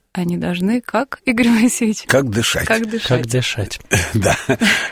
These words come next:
Speaker 2: Что под этим имеется в виду? Если мы признаем, что это всё-таки психофизические навыки, то, э,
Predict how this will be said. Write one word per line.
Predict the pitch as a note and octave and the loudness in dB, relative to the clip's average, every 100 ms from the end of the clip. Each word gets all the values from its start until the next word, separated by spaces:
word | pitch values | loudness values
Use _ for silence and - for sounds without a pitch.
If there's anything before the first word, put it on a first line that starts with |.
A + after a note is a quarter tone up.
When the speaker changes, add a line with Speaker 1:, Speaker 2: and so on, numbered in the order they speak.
| - | -6
Speaker 2:
Что | - D3+ D3+ | -2 2 2
под | - A2+ | 2 0
этим | A#2+ A2 G2+ | 0 0 0
имеется | G#2 G#2 G2 F#2 - | 2 4 2 0 -2
в | G2+ | 0
виду? | G2+ G#2+ E2 D2 - _ _ _ _ _ _ - - - | 0 0 -2 -8 -14 _ _ _ _ _ _ -10 -10 -6
Если | A2 C3 - | 2 2 4
мы | B2 A#2 - - | 4 4 2 -4
признаем, | G2 G2+ A2 A2+ E2 | -4 0 2 2 2
что | - | -2
это | F2 - | -4 -4
всё-таки | - G2 - | -2 -2 -2
психофизические | F2 - G2+ - G2 F#2 E2 - E2+ F2+ | -4 -2 -4 -4 -2 -2 -2 -2 -2 0
навыки, | B2 D#3+ G#2+ - - - _ - - - - - - - | 0 -2 -4 -6 -12 -14 _ -20 -14 -14 -14 -16 -18 -10
то, | - G#2 G#2 G#2 - - - - | -2 0 2 0 -4 -14 -20 -12
э, | - - - | -8 -8 -10